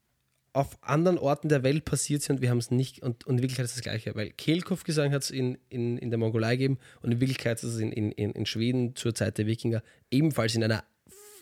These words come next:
anderen Art und Weise gegeben. Und das fand ich so interessant, dass ich sag so,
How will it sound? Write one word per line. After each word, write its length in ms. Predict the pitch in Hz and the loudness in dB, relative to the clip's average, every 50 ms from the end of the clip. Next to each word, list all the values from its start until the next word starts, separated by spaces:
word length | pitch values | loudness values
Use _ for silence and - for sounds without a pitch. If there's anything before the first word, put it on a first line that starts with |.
| - - _ _ _ _ | -20 -20 _ _ _ _
anderen 400 | 117 123 156 170 165 151 151 147 | 0 2 4 6 6 4 4 4
Art 240 | 104 113 117 117 - | 2 2 0 2 0
und 100 | 131 113 | -2 -2
Weise 280 | 110 92 113 110 110 110 | -2 -2 -2 -2 -2 -4
gegeben. 340 | 104 127 110 110 - 123 - _ _ _ _ _ - - - - | -4 -6 -8 -10 -10 -12 -16 _ _ _ _ _ -20 -20 -20 -8
Und 160 | - 135 127 | -6 0 2
das 160 | 156 170 - - | 2 2 4 2
fand 140 | 196 170 | 2 2
ich 60 | 160 - | 4 4
so 100 | - 135 | 4 4
interessant, 300 | 123 120 113 - 117 117 | 4 4 4 4 4 2
dass 60 | - | 2
ich 40 | - | 2
sag 100 | 117 - | 0 2
so, 200 | - 123 117 | 2 2 0